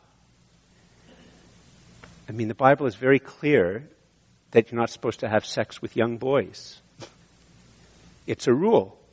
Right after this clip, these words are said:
You just have to follow a rule. You don't have to be wise. You just have to follow the rule.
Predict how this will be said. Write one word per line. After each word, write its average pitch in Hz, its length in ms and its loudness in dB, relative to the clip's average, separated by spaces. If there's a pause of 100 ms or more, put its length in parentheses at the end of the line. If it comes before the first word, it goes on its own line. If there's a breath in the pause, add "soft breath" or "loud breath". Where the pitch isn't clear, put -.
(340)
You 139 100 -14
just 135 120 -16
have 175 160 4
to 160 60 -16
follow 151 380 2
a 135 60 2
rule. 101 180 -2
You 110 60 -6
don't 143 100 -4
have 160 120 -8
to - 60 -20
be 170 100 -4
wise. 117 440 0
You - 60 -20
just - 100 -16
have 127 120 -10
to - 80 -18
follow 113 340 0
the 113 100 -14
rule. 113 340 -10